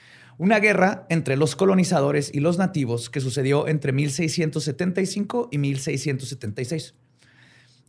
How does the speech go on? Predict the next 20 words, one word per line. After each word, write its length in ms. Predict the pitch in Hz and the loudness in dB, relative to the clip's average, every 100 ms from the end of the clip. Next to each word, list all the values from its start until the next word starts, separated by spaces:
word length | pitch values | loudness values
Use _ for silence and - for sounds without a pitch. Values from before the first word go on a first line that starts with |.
| - | -2
Y 180 | 233 240 | 2 4
se 180 | - | 4
cree 220 | 175 226 233 | 6 6 6
que 100 | 185 | 2
fue 140 | - | 0
justamente 640 | 160 196 - 196 190 185 | 2 2 4 4 4 4
durante 300 | 160 131 123 | 2 2 0
estas 200 | 147 208 | 0 0
batallas 540 | 190 180 170 143 135 - | 2 2 2 2 0 -2
que 100 | 156 | -2
todo 200 | 160 165 | 2 2
el 100 | 165 | 4
área 220 | 147 151 | 2 0
fue 180 | - 123 | 0 2
maldecida 560 | 143 135 113 107 104 | 2 0 -2 -2 -4
por 120 | 107 117 | -4 -4
los 120 | 117 | -2
na-, 180 | 123 131 | -4 -4
los 260 | 120 113 110 | -2 0 0
nativos. 480 | 123 180 147 110 | -2 0 -2 -4